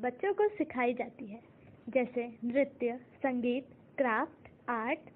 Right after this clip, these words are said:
भाषण देना, लेख लिखना, रंगोली बनाना इत्यादि। सिखाने के लिए अलग से शिक्षकगण भी है। बच्चों को पढ़ाने के लिए भोपाल शहर से प्रशिक्षित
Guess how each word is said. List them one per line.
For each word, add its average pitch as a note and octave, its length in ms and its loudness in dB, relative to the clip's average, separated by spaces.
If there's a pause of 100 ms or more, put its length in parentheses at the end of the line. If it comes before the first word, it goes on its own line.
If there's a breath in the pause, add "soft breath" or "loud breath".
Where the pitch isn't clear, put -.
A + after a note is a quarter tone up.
भाषण C4+ 380 0
देना, A#3 360 0 (380 loud breath)
लेख G#4 340 6
लिखना, A3+ 360 0 (100)
रंगोली A3+ 480 0
बनाना G#3+ 520 -2
इत्यादि। A3+ 480 -2 (460 loud breath)
सिखाने C4+ 460 0
के D#4+ 160 2
लिए G#3+ 280 -2 (120)
अलग C4 280 0
से A4 140 2
शिक्षकगण A3+ 720 -2
भी D4+ 220 4
है। A#3 200 -4 (840 loud breath)
बच्चों B3 380 2
को A4 160 4
पढ़ाने A#3 600 0
के E4 200 2
लिए G#3 280 -2 (220)
भोपाल D#4+ 380 4
शहर C4 340 2 (140)
से A3 120 -4 (460 loud breath)
प्रशिक्षित C#4 680 2